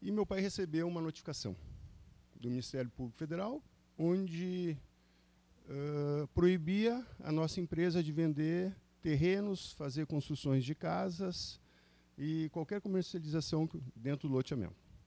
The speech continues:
Meu pai, com oitenta anos, vocês imaginem, né? Patrimônio todo da vida, o que que aconteceu? Me ligou desesperado, "Bah, não posso fazer mais nada." "Não, pai, um pouquinho, pai, vamos lá. Eu tenho um amigo meu aqui na urgs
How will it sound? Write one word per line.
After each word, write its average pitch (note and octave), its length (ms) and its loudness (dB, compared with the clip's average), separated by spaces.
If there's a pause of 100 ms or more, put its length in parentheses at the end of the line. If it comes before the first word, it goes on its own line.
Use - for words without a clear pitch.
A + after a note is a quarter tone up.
(760)
Meu D3 140 -2
pai, D3 300 -2
com B2+ 200 -4
oitenta B2 400 0
anos, D#3 360 -2
vocês B2+ 320 -4
imaginem, C#3+ 500 0
né? A2 200 -6 (340)
Patrimônio B2 580 -2
todo B2 220 -6
da C3 140 -2
vida, C#3 280 0
o F3 40 -6
que E3 120 -6
que F3 80 -6
aconteceu? F3+ 520 -6 (800)
Me B2 80 -2
ligou D3+ 400 0
desesperado, C#3+ 720 -8
"Bah, - 340 -10 (560)
não C3 140 -2
posso D#3+ 260 0
fazer D3+ 200 0
mais D3+ 240 2
nada." F#2+ 260 -2 (160)
"Não, E3 160 -6
pai, B2 160 -4
um D3 60 -4
pouquinho, E3+ 320 -4
pai, G2 120 -8
vamos A2+ 280 -2
lá. B2+ 140 -6 (260)
Eu A2+ 80 -10
tenho B2 180 0
um - 20 2
amigo B2 240 0
meu C#3 300 6
aqui E3 180 -6
na B2+ 120 -6
urgs D3 520 -6